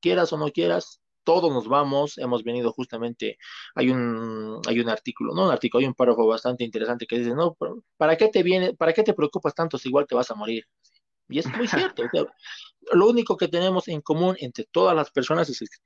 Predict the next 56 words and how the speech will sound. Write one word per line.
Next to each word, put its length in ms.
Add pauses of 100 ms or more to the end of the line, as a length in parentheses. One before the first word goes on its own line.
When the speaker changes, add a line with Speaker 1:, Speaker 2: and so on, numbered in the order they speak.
(100)
Speaker 1:
que 120
todos 260
nos 120
vamos 360
a 80
ir. 120 (100)
Y 100
realmente 560
yo 360
cuando 260
me 100
muera, 360
me 140
gustaría 440
mucho 320
que 120
me 120
recuerden, 400
es 80
como 200
que, 160
"Ah, 180
mira, 200
a-, 280
¿sabes 260
qué? 100
A 120
Juan 180
Carlos 180
le 60
gustaba 380
comer 300
esto 180
cuando 160
estaba 240
vivo", 200
y 120
que 100
en 60
mi 100
mesa 300
mis 180
hijos 240
pongan 300
justamente 480
este 180
tipo 140
de 80
elementos, 460
porque 240 (480)
yo 200
sé 220
que 80
voy 160
a 80
venir, 280